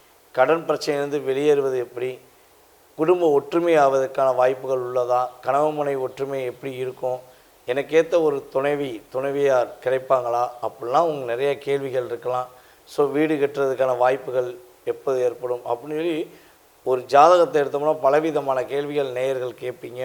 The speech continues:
மனசுக்குள்ள வச்சிருப்பீங்க. So அதனுடைய கேள்வியினுடைய உண்மையான தன்மை, உங்களுடைய எதிர்கால வாழ்க்கையில் நீங்க என்னென்ன விஷயங்களை வழிபாடு செய்யணும்,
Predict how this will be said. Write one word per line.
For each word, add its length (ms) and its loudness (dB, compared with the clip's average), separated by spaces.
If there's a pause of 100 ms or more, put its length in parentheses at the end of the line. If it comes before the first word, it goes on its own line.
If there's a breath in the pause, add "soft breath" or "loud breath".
(180)
மனசுக்குள்ள 400 -6
வச்சிருப்பீங்க. 540 -8 (520 loud breath)
So 80 4 (180)
அதனுடைய 400 2 (120)
கேள்வியினுடைய 600 0 (540)
உண்மையான 440 -2 (160)
தன்மை, 300 -4 (580 soft breath)
உங்களுடைய 340 0 (100)
எதிர்கால 320 2 (140)
வாழ்க்கையில் 500 2 (240)
நீங்க 180 -6 (100)
என்னென்ன 340 -4
விஷயங்களை 480 -2
வழிபாடு 420 -2
செய்யணும், 360 -6